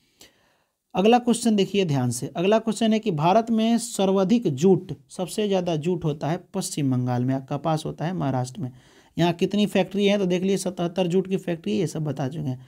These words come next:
सूती वस्त्रों की महानगरी मुंबई को कहते हैं। किसे कहते हैं? मुंबई। ऊनी वस्त्र का सबसे बड़ा केंद्र मुंबई है। ऊनी वस्त्र भी मुंबई ही होगा। पश्मीना ऊन ये बकरी से निकलता है, ठीक है।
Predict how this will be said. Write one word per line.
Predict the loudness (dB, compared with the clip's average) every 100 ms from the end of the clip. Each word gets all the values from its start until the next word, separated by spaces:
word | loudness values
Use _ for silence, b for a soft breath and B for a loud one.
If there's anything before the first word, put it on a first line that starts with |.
| b b -4
सूती | 2 4 4 4
वस्त्रों | 2 2 -2
की | 0 -2
महानगरी | -2 -2 -2 0 0
मुंबई | 0 0 2 2 0
को | -2
कहते | -6 -6 -6 -8
हैं। | -8
किसे | -8 -8
कहते | -6 -4 -2
हैं? | -4
मुंबई। | 0 0 2 2 -2 -6 b b b b b b b b _ 2
ऊनी | 6 6 6
वस्त्र | 4 2 2 -2
का | -2
सबसे | 0 -4 0 2
बड़ा | 2 0
केंद्र | -2 -2 0 0 -2 -12 _ _ -6
मुंबई | -2 0 0 0
है। | -4 -8 -16 _ -6
ऊनी | -2 0
वस्त्र | 0 -2
भी | 0 2
मुंबई | 2 0 2
ही | 2
होगा। | 0 -2 -4 B B B 0
पश्मीना | 0 2 2 4 4 2 0 -2
ऊन | -2 0 0 -2 0
ये | 2
बकरी | 2 0 0 0
से | 0
निकलता | -2 -2 -4 -4
है, | -4 -6
ठीक | -8 -2
है। | -2